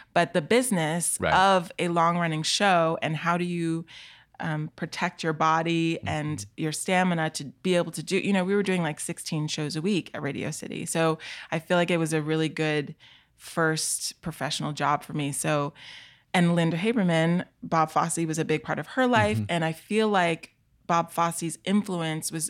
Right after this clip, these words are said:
Speaker 1: very present in her choreography.
Speaker 2: Mm.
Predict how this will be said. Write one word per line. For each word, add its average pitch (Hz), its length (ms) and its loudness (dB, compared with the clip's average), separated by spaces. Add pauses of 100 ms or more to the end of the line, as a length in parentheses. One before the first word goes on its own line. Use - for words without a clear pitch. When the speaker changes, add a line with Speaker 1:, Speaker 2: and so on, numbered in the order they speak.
Speaker 1:
very 165 260 0
present 160 520 -2
in 160 160 -2
her 156 320 -2
choreography. 170 920 -4
Speaker 2:
Mm. - 0 -